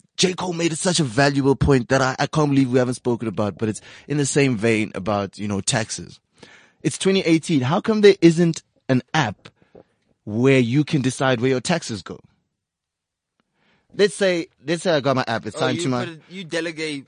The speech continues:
Speaker 2: what you
Speaker 1: Yeah, and I'm like,
Speaker 2: contribute
Speaker 1: "Okay, there's a
Speaker 2: towards.
Speaker 1: school in Limpopo that needs books. I'm gonna donate a million, da, da, da.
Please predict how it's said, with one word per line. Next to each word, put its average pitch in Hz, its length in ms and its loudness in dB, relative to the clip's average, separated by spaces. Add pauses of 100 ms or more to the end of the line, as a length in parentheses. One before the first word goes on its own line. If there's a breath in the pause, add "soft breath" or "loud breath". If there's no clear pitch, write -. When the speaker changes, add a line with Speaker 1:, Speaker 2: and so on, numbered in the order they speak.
(140)
Speaker 2:
what 156 220 -10
you 185 120 0
Speaker 1:
Yeah, 226 180 6
and 185 100 4
I'm 180 40 2
like, 175 180 8
Speaker 2:
contribute 180 80 6
Speaker 1:
"Okay, 175 200 2
there's 151 140 -2
a - 20 -2
Speaker 2:
towards. 147 120 -4
Speaker 1:
school 180 280 0
in 156 140 4
Limpopo 147 500 2
that 117 180 -2
needs 123 280 0
books. 123 220 -4
I'm 113 120 -2
gonna 113 160 -2
donate 120 420 0
a 110 40 -2
million, 123 440 0
da, 117 120 -4
da, 107 120 -6
da. 92 220 -8